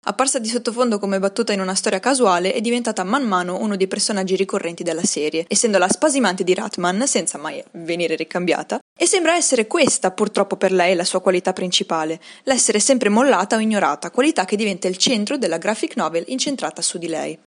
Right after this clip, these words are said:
Cinzia è sicuramente una donna che si mette in gioco. Disoccupata da vari anni, cerca continuamente un lavoro da architetta in uno studio che l'accetti e dopo ogni rifiuto ricomincia da capo.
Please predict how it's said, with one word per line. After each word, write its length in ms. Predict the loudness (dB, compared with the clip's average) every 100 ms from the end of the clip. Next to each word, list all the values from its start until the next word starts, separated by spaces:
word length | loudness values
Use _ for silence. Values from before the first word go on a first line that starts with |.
| _
Cinzia 320 | _ 2 4 2
è 40 |
sicuramente 500 | 2 2 2 2 0
una 140 | 0
donna 280 | 0 0 -2
che 120 | -2
si 120 | 0 0
mette 280 | -4 -8
in 80 | -6
gioco. 400 | 0 -2 -2 -12 -14 -20 -2
Disoccupata 560 | 4 4 4 0 2 4
da 120 | 4
vari 240 | 4 4
anni, 200 | 2 2
cerca 320 | 2 0 0
continuamente 600 | 0 0 2 0 2 0
un 80 | 2
lavoro 360 | 0 4 2 4
da 100 | 2
architetta 640 | 0 -4 -2 -4 -2 0
in 120 | 2
uno 160 | 2 2
studio 300 | 2 2 2
che 120 | 0
l'accetti 640 | -4 0 -2 -2 -8 -10
e 100 | -2
dopo 240 | 0 4 2
ogni 160 | 4
rifiuto 340 | 4 2 0 0
ricomincia 440 | 0 -2 -4 -6
da 120 | -6
capo. 380 | -6 -8 -6 -10